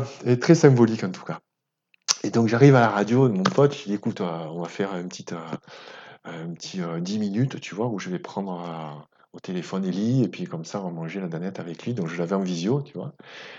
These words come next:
Et donc, je vais manger avec lui en direct à la radio. Donc, euh, tous les gens qui étaient sur le chat, « Eh, vas-y, Ellie, la danette ! » Oh, putain, il était comme ça, il a bouffé la danette, il s'est même pas rendu compte, tu vois. <laughs> Et donc, il est arrivé comme ça, si tu veux, en allant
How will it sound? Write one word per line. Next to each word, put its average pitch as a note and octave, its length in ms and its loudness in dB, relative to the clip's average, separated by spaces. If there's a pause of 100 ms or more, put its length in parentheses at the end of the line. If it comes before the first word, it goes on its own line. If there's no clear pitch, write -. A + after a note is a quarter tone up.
(180)
Et G2+ 80 -4
donc, D3+ 240 8
je A#2+ 140 4
vais A2+ 60 0
manger G#2+ 400 4
avec A#2 400 0
lui D#3 260 2
en C3+ 80 6
direct A#2 420 2
à - 60 -4
la A#2 100 0
radio. G#2+ 380 2
Donc, G2 300 2
euh, F#2+ 160 6 (280)
tous E3+ 120 10
les E3+ 100 12
gens E3+ 140 10
qui D3 100 2
étaient C3 140 0
sur A3+ 160 0
le - 120 4
chat, « C3 240 4 (180)
Eh, C#3+ 60 8
vas-y, G#3 300 12
Ellie, C4+ 500 12
la A#3 140 12
danette ! » A#3+ 480 12
Oh, - 20 4
putain, G#3+ 360 10
il F#3+ 60 12
était F3+ 140 6
comme D#3+ 220 12
ça, A3 100 10
il - 60 10
a - 20 8
bouffé A3 260 10
la G3 120 12
danette, F3+ 220 12
il - 40 0
s'est D3 80 8
même C#3+ 120 10
pas D#3+ 100 8
rendu C#3+ 200 10
compte, G#2+ 260 6
tu - 120 -10
vois. - 760 -14 (100)
<laughs> F3 920 -6
Et A#2 80 4
donc, F#3 260 12
il C3+ 80 8
est C3 140 6
arrivé D#3 360 6
comme C#3 260 4
ça, F#3+ 200 2
si D3 180 -6
tu - 180 -6
veux, C3+ 280 4
en A#2+ 140 0
allant C#3+ 440 6